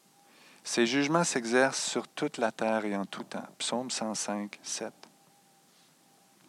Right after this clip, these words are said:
Et Dieu n'a pas cessé d'être le grand juge avec la nouvelle alliance. Le temps de l'Église est une sorte de pause où Dieu vient publier une année de grâce.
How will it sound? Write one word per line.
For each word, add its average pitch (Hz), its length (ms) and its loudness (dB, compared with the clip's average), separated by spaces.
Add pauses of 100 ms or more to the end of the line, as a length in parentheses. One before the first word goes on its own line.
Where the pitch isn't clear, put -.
(400)
Et 110 80 -2
Dieu 185 160 6
n'a - 100 6
pas 147 140 6
cessé 147 400 4
d'être 110 300 2
le 110 100 4
grand 123 320 4
juge 123 480 0 (300)
avec 113 560 2 (100)
la 104 100 -2
nouvelle 98 300 0
alliance. - 680 -8 (2000)
Le 110 140 6
temps 220 280 6
de 180 80 4
l'Église 143 460 4
est 117 120 0
une 127 120 4
sorte 151 300 2
de 113 100 0
pause 101 720 -4 (840)
où 127 120 2
Dieu 143 240 4
vient 143 320 4
publier 117 460 0
une 110 100 2
année 101 180 0
de 92 100 -4
grâce. - 720 -6